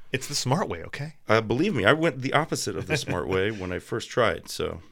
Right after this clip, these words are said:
Speaker 1: Well, let's say you do start with Wheel Gator. And I will, uh,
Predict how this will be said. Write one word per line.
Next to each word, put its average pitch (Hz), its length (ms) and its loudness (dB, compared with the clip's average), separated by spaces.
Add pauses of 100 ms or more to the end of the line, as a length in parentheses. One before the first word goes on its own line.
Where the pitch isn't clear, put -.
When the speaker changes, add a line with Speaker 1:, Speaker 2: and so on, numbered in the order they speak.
(140)
Speaker 1:
Well, 139 220 6
let's 151 160 2
say 151 140 2
you 131 240 6
do 113 200 2
start 101 260 0
with 95 140 -8
Wheel 95 200 -4
Gator. 87 440 -6
And 117 380 -2 (260)
I 127 120 4
will, 208 360 2
uh, 110 320 4